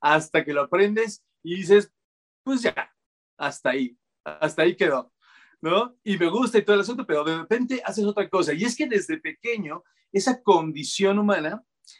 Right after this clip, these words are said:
ya la tienes. Por lo tanto, en mi caso, y,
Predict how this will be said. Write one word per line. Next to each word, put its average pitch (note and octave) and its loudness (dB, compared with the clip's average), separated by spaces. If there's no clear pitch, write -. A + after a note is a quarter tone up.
ya G3+ 4
la B3 -2
tienes. C4+ -4
Por G3 6
lo G#3 10
tanto, A3+ 4
en F#3 2
mi F3+ -12
caso, G#3+ 0
y, D#3 -8